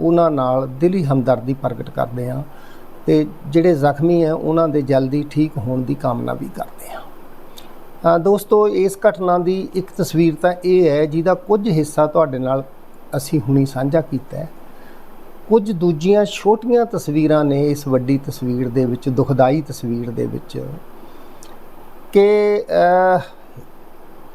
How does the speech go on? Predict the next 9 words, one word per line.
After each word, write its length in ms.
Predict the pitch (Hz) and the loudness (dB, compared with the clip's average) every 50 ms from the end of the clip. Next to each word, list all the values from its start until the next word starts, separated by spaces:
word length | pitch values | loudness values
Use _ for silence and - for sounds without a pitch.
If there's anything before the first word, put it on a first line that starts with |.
| - - - - - - - - | -16 -16 -16 -16 -16 -6 2 6
ਇਹ 260 | 190 214 214 214 196 | 6 6 6 6 4
ਜਿਹੜੀ 240 | 190 202 202 226 214 - 233 | 2 2 2 0 0 2 0
ਘਟਨਾ 260 | 220 - 147 151 147 | 0 2 2 2 2
ਹੈਗੀ, 340 | 151 147 139 131 117 123 - - - - - - - - - - - - - - - | 2 2 0 -2 -4 -4 -8 -10 -12 -16 -18 -18 -18 -18 -18 -18 -18 -18 -14 0 4
ਇਹਦੇ 280 | 196 196 190 226 226 | 4 6 6 6 4
'ਚ, 180 | 220 220 - 202 | 2 0 0 0
ਅਹ, 600 | 196 196 202 202 202 196 - - 180 175 175 160 | 2 4 4 4 4 2 0 2 4 4 4 2
ਅਹ, 720 | - - - - - - - - - - - - - - - - - - - - - - - - - | 0 -8 -18 -18 -16 -12 -10 -8 -8 -6 -6 -6 -8 -8 -10 -12 -16 -16 -18 -18 -18 -18 -16 0 4
ਕੁਛ 360 | 196 220 214 - - - | 4 4 4 2 -2 2